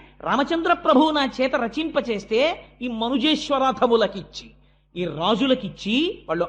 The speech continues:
అధములు, వాళ్ళకేం తెలుసనిస్తాను? భోగభాగ్యాలతో వెర్రెక్కి ఉన్నవాళ్ళు తప్ప వాళ్ళకి భక్తి ఉందా, బూడిదుందా? వాళ్ళకి ఎందుకు ఇవ్వాలి?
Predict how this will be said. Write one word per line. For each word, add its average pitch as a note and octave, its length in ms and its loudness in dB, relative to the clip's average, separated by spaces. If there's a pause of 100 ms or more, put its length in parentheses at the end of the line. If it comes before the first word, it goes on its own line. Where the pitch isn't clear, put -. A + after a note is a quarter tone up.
అధములు, G3+ 440 4
వాళ్ళకేం G3+ 440 -2
తెలుసనిస్తాను? D#4 680 -4 (520)
భోగభాగ్యాలతో C4 960 6
వెర్రెక్కి A#3+ 600 0
ఉన్నవాళ్ళు C#4 420 0
తప్ప - 260 -4
వాళ్ళకి A3 680 -2
భక్తి G3 400 -4
ఉందా, C4 200 -2
బూడిదుందా? B3+ 600 -2
వాళ్ళకి G3 580 -8
ఎందుకు C4 220 -2
ఇవ్వాలి? F#3+ 260 -10